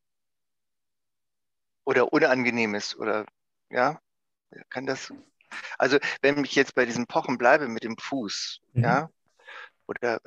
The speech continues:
Speaker 1: wie auch immer so, und das verändert sich, es ist ein Pochen, dann geht es in so ein Schwingen über und dann
Speaker 2: Mhm.
Speaker 1: habe ich vielleicht eine assoziative Verbindung dazu.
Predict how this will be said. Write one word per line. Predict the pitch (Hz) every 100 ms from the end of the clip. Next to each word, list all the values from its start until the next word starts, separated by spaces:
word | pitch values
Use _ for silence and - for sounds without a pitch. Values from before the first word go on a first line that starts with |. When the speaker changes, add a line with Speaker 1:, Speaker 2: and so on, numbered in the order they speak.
| _
Speaker 1:
wie | 120 -
auch | 127
immer | - 113 101
so, | 110
und | 107 104
das | 120
verändert | 143 - 135 120
sich, | 98 90
es | -
ist | - 101
ein | -
Pochen, | - 131 143
dann | 110 113
geht | -
es | -
in | -
so | -
ein | -
Schwingen | - 131 139 135
über | - 127 120 -
und | -
dann | 107 123
Speaker 2:
Mhm. |
Speaker 1:
habe | - -
ich | -
vielleicht | - 113 110
eine | 127
assoziative | 120 123 - 123 - 131 123
Verbindung | 127 120 143 151 139
dazu. | 139 - 143